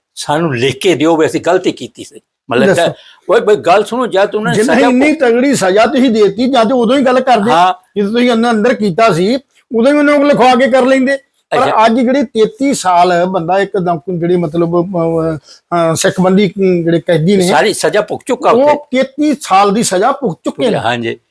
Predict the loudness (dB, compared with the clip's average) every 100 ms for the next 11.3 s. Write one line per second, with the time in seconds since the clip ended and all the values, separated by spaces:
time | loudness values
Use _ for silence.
0 | _ -2 0 0 2 2 0 0 0 0
1 | 0 0 0 0 -2 -4 -4 -4 -4 -4
2 | 0 2 2 0 -4 -2 -2 -2 -2 -2
3 | -2 -2 -2 -4 -4 -6 -2 0 0 -2
4 | _ -20 _ 0 2 2 4 4 2 -2
5 | -4 -2 -4 -6 _ _ _ -20 _ _
6 | -8 -2 0 2 2 0 -2 _ _ _
7 | 0 0 0 0 0 0 -4 _ _ _
8 | -2 -2 2 0 2 2 0 -4 -4 -2
9 | -2 -2 -6 -12 -12 -12 -12 -2 0 2
10 | 2 2 0 0 -2 0 -2 -2 -4 -2
11 | -4 -4 -6